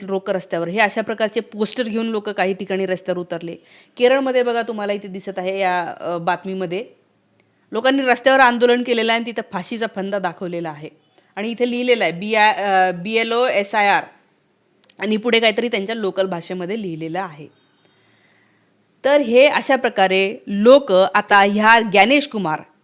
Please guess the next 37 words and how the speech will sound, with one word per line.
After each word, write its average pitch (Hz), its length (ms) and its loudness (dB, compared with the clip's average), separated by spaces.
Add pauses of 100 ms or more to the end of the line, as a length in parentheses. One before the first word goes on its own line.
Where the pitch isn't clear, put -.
(100)
जे 254 280 4 (180)
प्रेस 240 220 4
कॉन्फरन्स 226 440 0
घेतात, 196 320 0 (100)
तिथे 202 180 -12
खूप 214 200 -8
मोठं 214 200 -4
मोठं 208 140 -2
ज्ञान 185 380 -2
घेत, 190 180 -4
देतात, 175 440 -2 (280)
चारोळ्या 214 440 4
वगैरे 214 300 2
म्हणतात. 170 440 0 (580)
त्यांना 214 200 2
सीसीटीव्ही 240 520 -2
मागितलं 214 640 0
तर 220 80 -4
ते 214 120 -8
म्हणतात, 202 300 0
"देना 175 360 -2
चाहिए 202 460 -2
क्या 202 320 0 (300)
माता 175 420 2
बहनों 185 400 -2
का?" 185 300 -2 (560)
त्यांना 226 280 4
जेव्हा, 240 580 6
अ, 208 260 2
प्रश्न 226 320 -4
विचारले 233 560 2
की 220 160 -8
हे 208 140 2
असं 202 220 4
कसं 214 240 -8
काय 208 140 -2
झालं, 196 260 0